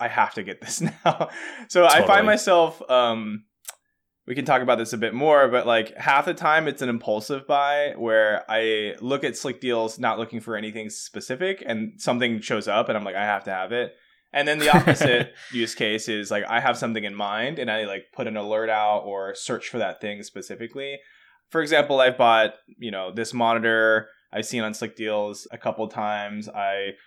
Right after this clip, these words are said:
Speaker 1: uh, I think I bought a D S L R a couple years ago, and there was, like, an awesome deal for it. It was, like,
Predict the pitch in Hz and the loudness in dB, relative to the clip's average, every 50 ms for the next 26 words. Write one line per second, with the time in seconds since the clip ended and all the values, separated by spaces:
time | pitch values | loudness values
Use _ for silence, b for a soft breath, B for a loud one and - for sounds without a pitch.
0 | b b b b b b - 104 101 98 76 101 113 - 135 120 120 117 110 101 | b b b b b b -2 0 0 0 0 0 -2 -2 0 2 2 2 2 2
1 | 110 107 104 104 104 104 - - 110 104 104 104 101 101 101 104 104 101 - 113 | 2 4 4 4 4 2 0 -2 -6 -4 -4 -4 -4 -4 -6 -6 -8 -8 -4 -2
2 | 113 107 107 - 113 107 104 104 104 107 110 110 107 - 120 95 113 113 110 107 | -2 -2 -2 0 0 2 2 2 4 4 4 4 2 0 -4 -4 -4 -2 -2 -2
3 | 110 107 104 110 95 110 107 104 104 104 104 98 90 107 104 104 101 107 104 107 | -2 -2 -4 -4 -2 0 0 2 2 2 2 2 0 -2 -4 -6 -4 -4 -2 -2
4 | 104 - 104 - 104 101 - - 104 98 104 - 107 110 104 101 110 107 104 - | -4 -6 -6 -8 -8 -10 -6 -6 -6 -6 -4 -6 -8 -8 -6 -4 -4 -4 -4 -4
5 | - 113 107 104 104 104 101 - 101 104 104 101 98 - 107 95 98 95 - _ | -4 0 2 2 4 2 2 0 -2 -8 -8 -8 -6 -4 -4 -4 -4 -6 -10 _